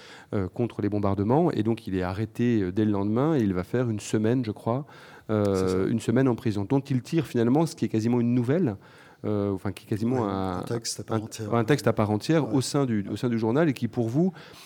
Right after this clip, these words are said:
Speaker 2: Mm.
Speaker 1: est, est, est absolument décisif dans la compréhension qu'on peut avoir, euh, du travail de, de Klemperer.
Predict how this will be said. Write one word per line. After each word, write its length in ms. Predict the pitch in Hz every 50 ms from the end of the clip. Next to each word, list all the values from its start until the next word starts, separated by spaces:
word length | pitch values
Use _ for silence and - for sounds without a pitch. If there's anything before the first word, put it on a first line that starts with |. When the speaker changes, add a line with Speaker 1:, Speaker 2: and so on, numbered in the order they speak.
| - -
Speaker 2:
Mm. 120 | - 123 120
Speaker 1:
est, 40 |
est, 1160 | 117 117 113 113 113 113 110 110 104 104 101 101 101 98 98 - 110 - - 113 - - - -
est 100 | 110 127
absolument 340 | 113 - 127 135 143 139
décisif 760 | 131 131 156 147 - - 151 139 135 151 175 190 - - - -
dans 280 | 117 113 127 139 156 165
la 100 | 151 120
compréhension 640 | - - 143 139 - - 151 143 139 - - - 170
qu'on 160 | 165 - 123
peut 220 | 113 - - 147 143
avoir, 520 | 131 123 117 123 127 139 151 156 156 - - - - - - -
euh, 140 | 110 107 104
du 120 | 107 120
travail 380 | 120 - - 120 110 123 127 123
de, 200 | 113 107 101 98
de 100 | 101 107
Klemperer. 520 | 104 - 113 107 104 - 104 98 101 98